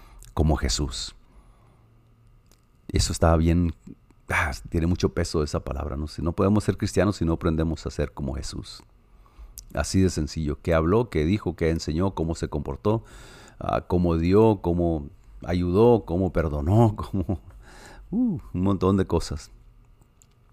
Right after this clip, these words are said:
Y no vamos a, a poder llamarnos cristianos si no nos parecemos a Cristo. Esa es la,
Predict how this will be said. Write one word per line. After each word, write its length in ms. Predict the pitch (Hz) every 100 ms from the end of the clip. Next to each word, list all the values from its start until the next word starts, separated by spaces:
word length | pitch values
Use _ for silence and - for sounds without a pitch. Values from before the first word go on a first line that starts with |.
| -
Y 80 | 85
no 120 | 90
vamos 300 | 98 110 101
a, 160 | 76 - - -
a 120 | - -
poder 300 | 87 92 92
llamarnos 460 | 95 82 101 101
cristianos 400 | 87 - 123 110
si 80 | 78
no 80 | 76
nos 140 | 87
parecemos 460 | 80 76 - 85 85
a 40 |
Cristo. 280 | 113 - 87
Esa 200 | 92 110
es 60 | 98
la, 280 | 92 85